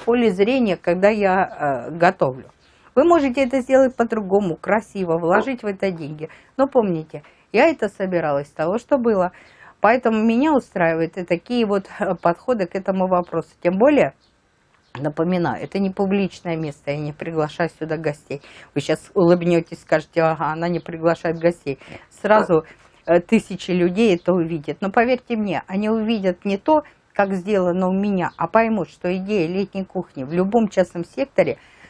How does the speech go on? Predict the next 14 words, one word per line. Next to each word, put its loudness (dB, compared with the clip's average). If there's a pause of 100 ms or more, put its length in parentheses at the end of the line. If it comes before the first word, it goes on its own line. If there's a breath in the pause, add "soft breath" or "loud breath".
(120 soft breath)
должна 4
быть 2
реализована. 0
Я 0
к -4
этому 0
призываю. 0
Вот -2
надо 4
мной 2
горит 0
свет. 0 (1040 soft breath)
Э, 2
э, 4